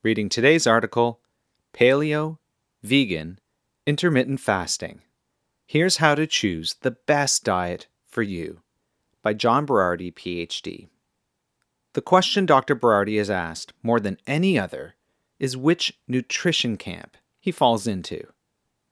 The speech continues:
Is he a paleo guy? What about vegan? Low carb? Intermittent fasting? Well, in this article, he'll explain why those are actually the wrong questions to ask,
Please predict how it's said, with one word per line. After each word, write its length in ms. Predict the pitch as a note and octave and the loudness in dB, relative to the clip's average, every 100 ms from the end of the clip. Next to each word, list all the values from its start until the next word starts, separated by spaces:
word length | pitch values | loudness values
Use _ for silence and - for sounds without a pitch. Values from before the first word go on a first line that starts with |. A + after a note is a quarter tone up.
| _ - | _ -10
Is 120 | A2 | -6
he 120 | A2 | -4
a 60 | G#2 | -6
paleo 560 | - D#3+ E3 C#3 F#2+ F2 | -6 -2 0 0 -4 -6
guy? 380 | D#2+ - - _ _ _ _ _ _ | -12 -14 -18 _ _ _ _ _ _
What 140 | - A#3 | -6 2
about 220 | A3 G3+ | 4 4
vegan? 580 | C#3+ F3+ F3+ G2+ E2 - _ _ _ _ _ - | 2 -4 -4 -6 -14 -18 _ _ _ _ _ -2
Low 200 | A2 C#3 | 0 2
carb? 480 | - B2 D3 F#3 F#3+ _ _ _ _ _ - | 4 4 4 -4 -12 _ _ _ _ _ -6
Intermittent 480 | C#3 D#3 D#3 B2+ G#2+ | 0 2 2 -2 -2
fasting? 680 | G#2 G#2 - - D#3 G#3+ - _ _ _ _ _ _ _ _ - | 0 0 -2 -4 -4 -6 -12 _ _ _ _ _ _ _ _ -2
Well, 100 | G#2+ | 0
in 80 | |
this 180 | A#2+ E3+ | 2 2
article, 600 | D#3 A#2+ G#2 - F2+ E2+ _ _ _ - | 4 4 2 -2 -4 -6 _ _ _ 0
he'll 180 | F3 | 2
explain 640 | G#3 - - B2+ G2+ F2+ E2+ | 2 0 0 0 0 -2 -2
why 180 | A2 A#2 | 0 2
those 280 | C3+ C#3 | 2 2
are 100 | C#3+ - | 0 -2
actually 420 | G#2 G2 - A2 | -4 -4 -4 -4
the 200 | G#2+ B2 | -4 -6
wrong 480 | A#2 B2 C#3+ D3+ C#3 | -2 0 2 2 -2
questions 520 | - F2+ - G2 - | -6 -6 -4 -6 -6
to 140 | - | -4
ask, 540 | A#2+ A2+ E2 - - | -2 -2 -4 -8 -10